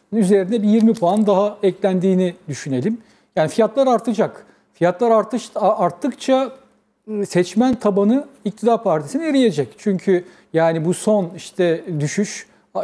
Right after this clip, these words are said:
A K P'nin oylarındaki çok açık ki ekonomideki problemlerle, yani enflasyon, işsizlikle alakalı.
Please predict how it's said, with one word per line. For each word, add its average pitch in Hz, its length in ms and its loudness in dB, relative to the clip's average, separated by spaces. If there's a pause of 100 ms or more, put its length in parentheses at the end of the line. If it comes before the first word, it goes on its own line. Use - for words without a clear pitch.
(120)
A 180 200 0
K 175 120 0
P'nin 180 200 0
oylarındaki 147 800 0 (260)
çok - 180 0
açık - 340 -4
ki 277 120 -2
ekonomideki 233 640 0
problemlerle, 220 760 2
yani 170 300 2
enflasyon, 175 640 -2
işsizlikle 175 720 -2
alakalı. 143 640 -2